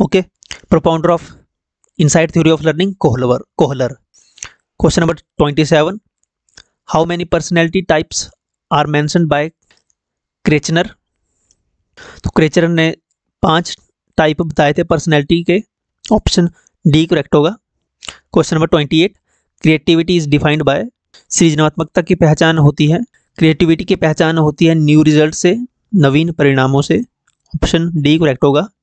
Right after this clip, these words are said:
न्यू results। Question number twenty nine, who said creativity is essential, essentially found in the new construction or production? किसने कहा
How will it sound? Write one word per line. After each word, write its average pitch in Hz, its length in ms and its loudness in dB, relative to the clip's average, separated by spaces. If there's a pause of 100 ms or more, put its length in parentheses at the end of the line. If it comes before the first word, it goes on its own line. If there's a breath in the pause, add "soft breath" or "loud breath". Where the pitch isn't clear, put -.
न्यू 143 140 4
results। 131 480 -4 (580 loud breath)
Question 160 240 0
number 165 200 0
twenty 139 260 -4
nine, 208 200 -4 (1500 loud breath)
who - 220 2
said 180 260 -2
creativity 165 600 0
is 160 220 -2
essential, 165 680 0
essentially 156 500 -2 (440)
found 151 240 0
in 147 200 -2
the 143 100 0 (180)
new 160 220 2 (500 soft breath)
construction 170 720 -2 (1040)
or 143 220 0 (500)
production? 135 480 -2 (880 loud breath)
किसने 175 300 2
कहा 165 360 -2